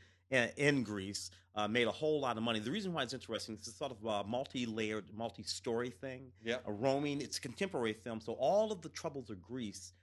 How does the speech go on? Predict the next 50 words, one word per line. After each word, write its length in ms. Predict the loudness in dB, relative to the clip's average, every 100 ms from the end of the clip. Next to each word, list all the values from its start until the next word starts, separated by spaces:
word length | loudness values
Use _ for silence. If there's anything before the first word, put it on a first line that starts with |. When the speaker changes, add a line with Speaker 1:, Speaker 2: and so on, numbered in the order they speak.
| _ -18
Speaker 1:
are 60 |
played 240 | -4 0 2
out 140 | 2
in 60 | 0
this 220 | -8 -8 -6
film, 240 | -4 -4 -8 -18 _ _ -4
all, 80 | 0
all 180 | 2 2
of 60 |
the 60 | 0
stuff 240 | 0 -2 -2
to 60 |
do 180 | -6 -4
with 180 | -4 -6
the 80 | -6
bankruptcies 840 | -4 -4 -4 -8 -6 -8 -8 -10
and 120 | -12
the, 200 | -12 -10
uh, 260 | -10 -10 -12
and, 120 | -12
and 100 | -12
the 140 | -8 -4
immigrants 480 | -4 -6 -10 -12 -6
and 80 |
all 160 | -2 0
of 60 | -2
that 120 | -4
stuff 160 | -8
that's 120 | -14 -14
going 180 | -10 -8
on 140 | -10
is 80 | -10 -4
all, 100 | 0
all 240 | 0 0
in 60 | -4
this 120 | -6
film. 260 | -4 -4
They 80 | -2
all, 160 | -2 -2 -4
all, 220 | -4 -6 -8 -6
all 280 | -2 0 0
lap 240 | -4 -4
over 260 | -6 -6 -6
each 140 | -8
other 140 | -8 -4
in 60 | -4
that 120 | 0
sort 140 | 0
of, 120 | 2
uh, 200 | 2 2